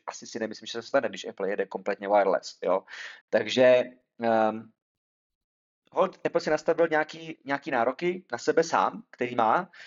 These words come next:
a musí s tím jako nějak pracovat a my to musíme, my to musíme, eh,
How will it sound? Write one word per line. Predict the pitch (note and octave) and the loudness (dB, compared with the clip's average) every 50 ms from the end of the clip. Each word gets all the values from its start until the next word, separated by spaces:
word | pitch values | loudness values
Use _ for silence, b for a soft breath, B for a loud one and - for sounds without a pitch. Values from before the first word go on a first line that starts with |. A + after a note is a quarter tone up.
| B B _ | B B _
a | - A#2 | -6 -6
musí | A#2+ B2 - - C#3 | -6 -6 -8 -6 -6
s | - - | -8 -6
tím | - C3+ C3+ C3+ | -4 -4 -2 -2
jako | B2+ B2+ C3 | -2 0 0
nějak | C3 C3+ C3 - | 0 0 -2 -2
pracovat | A#2 A2+ - B2+ B2 B2+ C3 - | -4 -4 -2 2 2 2 2 2
a | - | -4
my | B2 A#2+ | -8 -6
to | A#2+ A#2+ | -6 -6
musíme, | A#2+ B2 A#2+ - - C3 B2+ B2 B2 B2 B2 B2 B2 - - | -8 -8 -10 -8 -8 -4 0 2 2 4 4 2 0 -4 -10
my | A2+ | -8
to | - A#2+ | -8 -8
musíme, | A#2 A#2 - - - B2+ A#2+ A#2+ A#2+ | -8 -8 -12 -12 -10 -6 -2 0 0
eh, | A#2+ A#2+ A#2+ A2+ | 2 2 0 -2